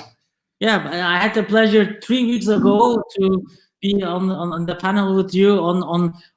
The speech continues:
on the, the historic, uh, the, uh, it was the, the historic aspects of the European Union-Turkey relations, was also quite interesting. But now I will start with a general question and we'll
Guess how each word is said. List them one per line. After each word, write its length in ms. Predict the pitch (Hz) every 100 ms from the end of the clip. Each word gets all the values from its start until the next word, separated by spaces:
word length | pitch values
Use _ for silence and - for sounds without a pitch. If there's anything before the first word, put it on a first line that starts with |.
| -
on 180 | 165 175
the, 160 | 175
the 340 | 175 165 160 160 -
historic, 600 | - 151 - 240 220 175 151 - 170
uh, 320 | 139 131 123 123 -
the, 320 | 147 147 127 - 131
uh, 320 | 131 156 208
it 80 | 160
was 240 | 165 175 170
the, 100 | 170
the 120 | 170
historic 580 | 175 165 202 202 202 196 -
aspects 680 | 180 160 180 - 190 175 -
of 160 | 170 -
the 100 | 175
European 600 | 170 170 175 175 180 175
Union-Turkey 880 | 175 180 175 165 - 190 185 180
relations, 640 | 139 143 139 131 127 208 - - _ _
was 200 | 175 185
also 480 | 190 190 196 175 160
quite 320 | 175 175 175
interesting. 760 | 170 - 202 240 - 160 208 - _ _ -
But 200 | 170 175
now 420 | 190 220 147 - - -
I 140 | 143 208
will 160 | 233
start 380 | 233 240 208 214
with 160 | 214 208
a 60 |
general 380 | 190 190 208 220
question 580 | 214 - 185 - - 196
and 140 | 180 170
we'll 400 | 175 185 175